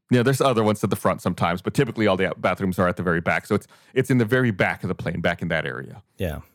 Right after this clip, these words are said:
Speaker 1: There was also evidence of an intense fire on the left side of the aft passenger section. The floor structure beneath the six-seat section over the check area and a section of the floor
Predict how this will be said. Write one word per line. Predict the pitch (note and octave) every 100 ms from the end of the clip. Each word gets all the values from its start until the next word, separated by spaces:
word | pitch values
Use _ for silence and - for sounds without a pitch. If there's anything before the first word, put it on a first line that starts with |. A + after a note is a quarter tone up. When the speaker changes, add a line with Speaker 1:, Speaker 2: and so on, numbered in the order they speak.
| _
Speaker 1:
There | A#2+
was | B2
also | - E3+ F#3
evidence | - C3 C3+ C3 C3
of |
an | A2+
intense | G#2+ - B2 -
fire | A2+ G#2 G#2+
on | A2
the | G#2
left | G2 A#2 D3+
side | - B2+ G#2 G#2+ -
of | G#2+ G2
the | G#2 -
aft | G#2+ G#2+ -
passenger | B2 G#2+ - G2+ E2+
section. | - - - - - _ _ _
The | -
floor | - E3
structure | D#3+ D3+ C#3 D3+ C3+
beneath | C3+ A#2+ B2+ -
the | B2+
six-seat | - - F3 F3 - D#3+ -
section | - A2 - B2 A#2+
over | B2+ A2+
the | A2
check | - - C3+
area | B2+ A2 A2 A2 - _
and | A2+ A2
a |
section | - C#3 C#3 D#3
of | C#3
the | C3
floor | C3+ B2 A#2+